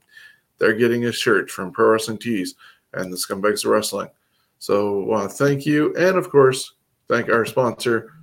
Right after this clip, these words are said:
Coolbet. Stay cool, bet responsibly. Coolbet dot com for gaming and casino games,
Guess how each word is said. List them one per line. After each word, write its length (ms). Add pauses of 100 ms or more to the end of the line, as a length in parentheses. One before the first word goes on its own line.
(180)
Coolbet. 540 (1700)
Stay 260
cool, 420
bet 200
responsibly. 800 (220)
Coolbet 760
dot 280
com 540
for 480 (220)
gaming 500
and 400
casino 560
games, 720